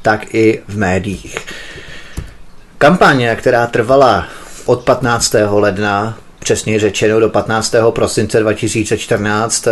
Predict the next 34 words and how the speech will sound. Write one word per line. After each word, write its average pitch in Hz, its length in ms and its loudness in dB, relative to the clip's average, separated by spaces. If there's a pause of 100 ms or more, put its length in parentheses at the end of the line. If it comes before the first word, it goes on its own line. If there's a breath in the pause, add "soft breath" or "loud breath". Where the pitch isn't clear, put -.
(100)
cílila 120 640 2
na 117 160 -2
celou 117 280 2
Českou 113 400 -2
republiku 110 720 2
a 104 40 -2
měla 113 260 0
za 123 120 0
úkol 135 420 2
oslovit 123 720 2 (220 loud breath)
také 123 420 2
Čechy 110 540 0
žijící 110 460 -2
v 98 60 -4
zahraničí. 92 760 -2
Předně 127 380 -2
pak 127 240 0
ty 107 180 0
Čechy 92 340 -2
v 71 60 -2
Rakousku, 110 720 0 (340 loud breath)
Velké 120 360 4
Británii, 107 580 0
Německu, 110 760 2
Slovensku 107 760 0
a 101 120 -2
Francii, 95 680 0
což - 240 -2
jsou 143 180 4
země 123 380 2
s - 100 -4
největšími 107 680 0 (260 loud breath)
českými 104 560 0
komunitami. 95 640 0